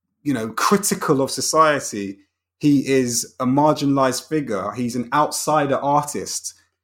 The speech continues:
who's using simplistic language to say big things about inequities in his contemporary society.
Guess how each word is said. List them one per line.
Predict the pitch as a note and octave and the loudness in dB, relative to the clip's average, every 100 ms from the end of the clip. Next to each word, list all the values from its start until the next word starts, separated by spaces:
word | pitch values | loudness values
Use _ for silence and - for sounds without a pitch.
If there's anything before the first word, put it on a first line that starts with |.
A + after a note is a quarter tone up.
| _ | _
who's | D#3 C3+ A#2+ | 0 0 0
using | D#3 F3 C#3+ B2 A#2 | 2 2 4 0 0
simplistic | - - E3 D3 D#3+ F3 - D3 B2 | 0 -2 -2 -2 0 -2 -2 -6 -2
language | D3 D3+ B2 G#2+ G2+ | 0 0 0 -4 -6
to | - | -6
say | - C3+ | -2 -2
big | A#2+ C#3+ C3+ | -2 -2 -2
things | - - D3 G#2 F#2+ G2+ - _ - | -4 -4 -2 -2 -6 -10 -12 _ -10
about | A2+ B2+ B2 - | -2 2 0 -2
inequities | B2+ C#3+ C#3 C3+ - A#2+ A2+ A#2+ - | -4 -4 -2 -6 -4 -4 -4 -6 -6
in | C3 B2 A#2+ A#2 A#2 - | -4 -2 -2 -4 -8 0
his | D3+ C#3+ | 0 0
contemporary | C3 - C3 A#2 A#2 | -6 -2 -2 -4 -8
society. | A2+ D3+ D#3 G#2+ - G2 G#3 | -4 0 0 0 -8 -12 -14